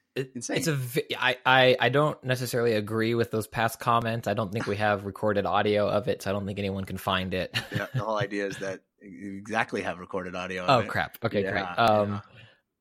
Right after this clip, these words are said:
Speaker 1: yeah, I, I think it's just my lifestyle in terms of traveling some for comedy,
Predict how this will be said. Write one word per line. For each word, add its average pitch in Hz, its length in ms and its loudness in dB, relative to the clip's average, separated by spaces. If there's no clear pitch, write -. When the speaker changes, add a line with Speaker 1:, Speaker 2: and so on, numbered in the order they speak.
Speaker 1:
yeah, 180 540 2
I, 160 160 2
I 147 200 0
think 208 180 -2
it's 208 120 -4
just - 340 -6
my 113 760 2
lifestyle 123 680 2
in 104 80 -4
terms 92 240 -8
of 90 80 -14
traveling 95 420 0
some 82 220 -8
for - 120 -10
comedy, 143 680 2